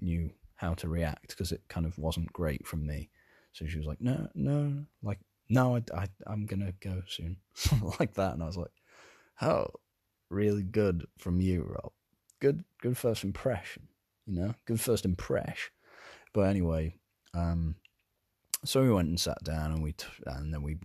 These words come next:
you know, we really killed any kind of respect she had for us with, you know, the sort of conversations that we have. Um, nothing lewd or anything particular, just, just embarrassing, you know,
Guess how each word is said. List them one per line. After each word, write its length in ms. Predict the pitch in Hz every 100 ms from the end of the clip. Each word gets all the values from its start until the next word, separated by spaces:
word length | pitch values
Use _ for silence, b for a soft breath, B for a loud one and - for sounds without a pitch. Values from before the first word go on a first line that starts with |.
| -
you 160 | 85 82
know, 120 | 78
we 180 | 82 82
really 520 | 82 90 87 85 78
killed 500 | - - 87 85 82
any 280 | 85 82 80
kind 260 | - 80
of 180 | 80 82
respect 460 | 78 - - - 92
she 140 | - 92
had 160 | 80
for 240 | - 80 76
us 200 | - -
with, 260 | 76 82 -
you 320 | 87 78 76 82
know, 100 | 76
the 120 | 85
sort 180 | - -
of 80 |
conversations 760 | - 82 76 - - 82 78 -
that 100 | -
we 120 | 82
have. 300 | 80 78 80 B B B B B -
Um, 420 | 82 82 82 85
nothing 300 | 156 170 82
lewd 460 | 76 87 95 95 80
or 120 | 78
anything 380 | 78 80 73 76
particular, 560 | - - 73 - 87 95
just, 240 | 104 - _ _ _ B B B B B B B B -
just 160 | - -
embarrassing, 800 | 71 62 87 95 90 87 80 76 - -
you 140 | 76
know, 260 | 85 92